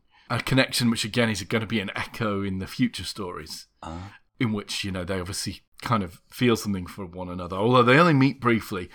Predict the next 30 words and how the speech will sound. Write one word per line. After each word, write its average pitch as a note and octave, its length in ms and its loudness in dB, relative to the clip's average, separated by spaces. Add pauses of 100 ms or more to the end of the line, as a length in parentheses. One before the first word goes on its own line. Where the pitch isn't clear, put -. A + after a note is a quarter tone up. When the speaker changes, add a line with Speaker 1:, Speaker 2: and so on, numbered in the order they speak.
(280)
Speaker 1:
and B2 160 2
there's A#2 140 4
an A#2+ 100 6
assassination C3 720 2
attempt G2+ 400 -8
against B2+ 460 0
Halle F2 240 -4
Berry, D#2+ 360 -12 (380)
where F#2 200 -2
Hugo A#2+ 440 2
Weaving, G2 640 -2
who G#2 120 -4
is F2 120 -8
the - 100 -14
bad E2 300 -12
guy, E2 400 -10
play-, F2+ 240 -6 (320)
playing A2+ 300 4
someone A2 240 0
called G2 240 -2
Bill G2 240 -2
Smoke, - 680 -2 (400)
uh, A#2 240 4
tries B2 280 6
to B2 120 2
run A#2 240 6
her G#2+ 160 2
off G#2 200 -4
a F#2+ 100 -2
bridge, F#2 640 -4